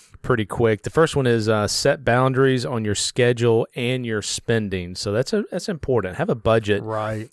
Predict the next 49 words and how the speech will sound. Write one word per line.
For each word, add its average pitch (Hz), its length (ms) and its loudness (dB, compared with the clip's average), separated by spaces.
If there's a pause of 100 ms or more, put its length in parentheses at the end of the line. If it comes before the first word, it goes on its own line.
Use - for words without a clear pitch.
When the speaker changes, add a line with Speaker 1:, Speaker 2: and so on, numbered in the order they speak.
Speaker 1:
going 117 280 4
into 113 260 2
this. 110 340 4
And 117 80 -2
over 123 160 2
the 113 120 2
holidays, 113 760 2
um, 110 360 -2
you 113 80 -4
get 123 140 0
to 113 80 -8
decide 110 420 0
where 110 160 2
you're 117 120 2
gonna 117 200 0
go, 117 320 2
how 104 160 0
long 117 200 -2
you're 113 100 -4
gonna 110 180 -2
stay 131 340 2
there, 107 300 0 (460)
um, 107 540 -4
who 127 80 0
you 127 200 0
invite 120 320 0
to 120 80 -8
your 117 160 2
home. 123 300 0
And 110 160 -4
I 165 120 -6
think - 240 -6 (180)
you're 113 200 -4
right. 113 240 4
I 104 60 2
think 131 180 -6
a 117 40 -2
lot 110 180 0
of 107 60 -4
people 113 280 -4
I 107 60 -4
know, 110 180 -2
we're, 110 240 2 (540)
we're 117 140 -2
planning 123 500 -2
in 107 100 -2
our 113 160 2
family. 110 680 -2
Um, 104 480 -4